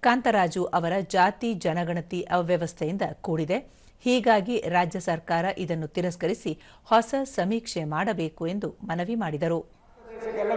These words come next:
Speaker 2: ವಿಶ್ವಕ್ಕೆ ಪರಿಚಯಿಸ್ತಕ್ಕಂಥದ್ರಲ್ಲಿ ಜನರ ನಾಡಿ ಮಿಡಿತವನ್ನ, ಸಾಮಾನ್ಯ ಜನರ ನಾಡಿ ಮಿಡಿತವನ್ನ ನಾನು ಕೂಡ ನಲವತ್ತಾರು ವರ್ಷದಿಂದ ನೋಡಿದ್ದೀನಪ್ಪ. ಸಿದ್ದರಾಮಯ್ಯನವರು,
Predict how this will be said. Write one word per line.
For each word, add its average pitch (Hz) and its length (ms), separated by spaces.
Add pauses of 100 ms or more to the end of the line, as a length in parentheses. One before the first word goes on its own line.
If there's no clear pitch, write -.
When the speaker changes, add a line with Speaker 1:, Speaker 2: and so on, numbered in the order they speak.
Speaker 2:
ವಿಶ್ವಕ್ಕೆ 226 440
ಪರಿಚಯಿಸ್ತಕ್ಕಂಥದ್ರಲ್ಲಿ 185 1040 (1200)
ಜನರ 196 300 (260)
ನಾಡಿ 196 260 (100)
ಮಿಡಿತವನ್ನ, 190 500 (1300)
ಸಾಮಾನ್ಯ 226 520 (160)
ಜನರ 208 240 (220)
ನಾಡಿ 208 320
ಮಿಡಿತವನ್ನ 208 480 (1200)
ನಾನು 208 240
ಕೂಡ 247 100 (140)
ನಲವತ್ತಾರು 208 580
ವರ್ಷದಿಂದ 208 340 (100)
ನೋಡಿದ್ದೀನಪ್ಪ. 190 480 (1400)
ಸಿದ್ದರಾಮಯ್ಯನವರು, 226 760